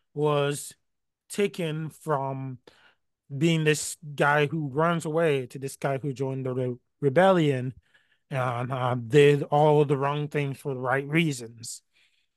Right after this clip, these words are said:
I mean, we all done terrible things on behalf of the rebellion. That's one of his great lines. Um, um, but that is what takes a great story. It doesn't take lightsaber, zombies,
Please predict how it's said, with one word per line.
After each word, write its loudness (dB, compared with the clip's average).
I 0
mean, 2
we 4
all 4
done 0
terrible -2
things -6
on 2
behalf 0
of -14
the -2
rebellion. -6
That's -8
one -6
of -8
his -8
great 2
lines. 0
Um, -2
um, 0
but 0
that 4
is -2
what -2
takes -4
a -4
great -2
story. 0
It -6
doesn't 4
take 0
lightsaber, 2
zombies, -4